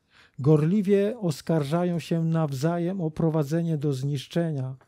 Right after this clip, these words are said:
ale wszyscy jednoczą się w wysuwaniu swego najbardziej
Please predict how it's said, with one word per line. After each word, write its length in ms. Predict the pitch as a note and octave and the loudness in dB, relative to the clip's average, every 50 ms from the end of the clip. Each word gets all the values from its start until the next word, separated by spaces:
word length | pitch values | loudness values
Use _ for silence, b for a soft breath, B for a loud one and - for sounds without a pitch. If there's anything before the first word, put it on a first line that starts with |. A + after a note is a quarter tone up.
| b b b b b b b b b | b b b b b b b b b
ale 240 | D#3 D3 D3 D3 C3 | 0 2 2 2 0
wszyscy 440 | - - A#3+ A#3 - - - G#3+ | -2 -2 -4 -4 -4 -4 -4 -2
jednoczą 580 | G3 F3+ E3 D3+ C#3 D3+ F3 F#3+ - - F#3 F3 | 0 0 0 0 0 -2 -4 -4 -2 -2 -4 -4
się 360 | - - F3+ E3+ E3+ D3+ C3 | -4 -2 -4 -2 -2 -4 -4
w 60 | B2+ | -2
wysuwaniu 640 | C#3 F#3 F3 - - F#3 D#3 C#3+ E3+ E3+ F3 F3 E3+ | 0 0 0 0 -2 -2 0 0 0 -2 -2 -2 -4
swego 340 | D3 - - F3 D#3+ D#3+ D#3+ | -6 -4 -4 -4 -2 -2 0
najbardziej 600 | D#3 D3+ D3+ C#3 C3 D#3+ G3 G3 E3 F#3 F3 | 0 0 0 0 0 -2 -2 -2 -2 -4 -4